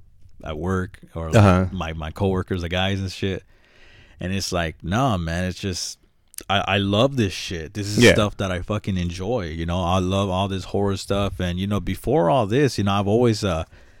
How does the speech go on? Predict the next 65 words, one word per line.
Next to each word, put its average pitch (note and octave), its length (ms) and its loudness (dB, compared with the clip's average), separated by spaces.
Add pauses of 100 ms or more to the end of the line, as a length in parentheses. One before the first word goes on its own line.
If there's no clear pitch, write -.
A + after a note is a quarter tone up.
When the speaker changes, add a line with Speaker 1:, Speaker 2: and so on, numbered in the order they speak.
(360)
Speaker 1:
when G2+ 120 -2
I G#2 100 2
had A2+ 140 2
a G2 60 0
Disneyland A2 460 -2
pass, A#2+ 260 0
when E2 200 -6
there F#2+ 100 -2
was E2+ 180 -6
Disney F#2 300 -4
passes, F#2+ 440 -4
I F2+ 140 -2
went F#2+ 240 -2
to E2+ 60 -8
Disneyland E2+ 300 -6
by D#2+ 100 -6
myself E2 440 -6
a F2 60 -8
couple F2 240 -6
times, E2+ 460 -6
especially A2+ 380 -2
Universal G2+ 280 -2
Studios. G2+ 460 -2
All F2+ 100 -2
I F#2 80 -2
do G2 180 0
is F2 100 -4
put G2 120 -2
my E2 140 -2
fucking F2+ 300 -4
headphones G2 440 -2
in, A2+ 280 -2 (120)
Speaker 2:
Uh-huh. G2 300 4 (100)
Speaker 1:
get F#2 160 -2
my F#2+ 140 -2
fucking G2 320 -2
coffee, G2+ 420 -2
and F2 100 -2
just E2 160 -8
walk D#2+ 240 -8
around F2 360 -2
and D#2+ 120 -4
enjoy F2 280 -4
myself, F2 420 -4
dude. F#2 220 -4 (260)
Speaker 2:
Right? G#2 240 4 (140)
Speaker 1:
I G2+ 80 0
Speaker 2:
You B2 60 4
Speaker 1:
love D#3+ 100 10
Speaker 2:
know, A#3+ 140 10
Speaker 1:
those. F2 160 -6 (380)
I - 60 6
Speaker 2:
dude, A#2 120 12
Speaker 1:
love A2+ 80 8
those G2+ 160 0
moments. G#2+ 200 6
Speaker 2:
sometimes, F#2+ 260 8
sometimes A#2 440 6
I F#2 80 8
go G2+ 120 8
to G2 60 8
the F2+ 80 8
bathroom F#2 400 6
by F2+ 120 8
myself. F#2 500 6